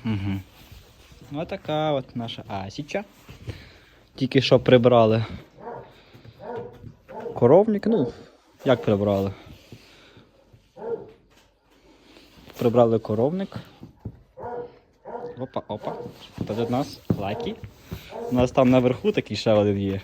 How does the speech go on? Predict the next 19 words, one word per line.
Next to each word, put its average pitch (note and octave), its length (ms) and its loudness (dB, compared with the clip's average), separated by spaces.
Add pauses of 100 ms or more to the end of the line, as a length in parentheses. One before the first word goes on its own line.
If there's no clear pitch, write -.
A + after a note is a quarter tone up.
(120)
Деник. G#2+ 500 4 (380)
Це - 120 -4
просто C#3+ 280 -2
копія. G#2 600 0
Такий - 220 -8
самий, A2 340 2
блін, G2+ 220 -2
покру-, G#2 380 -8 (300)
паскудник. G#2+ 580 -4 (1040)
Паскудник. - 640 -20 (1080)
Пес. C#3+ 480 4 (880)
Пес. C#3 560 4 (840)
Що D3 280 0
ти C3+ 120 0
тут B2 200 -4
лежиш, A2+ 480 -2
пес? G2+ 400 -6 (2750)
Старий A#2 580 2 (200)
собака. C3+ 480 -4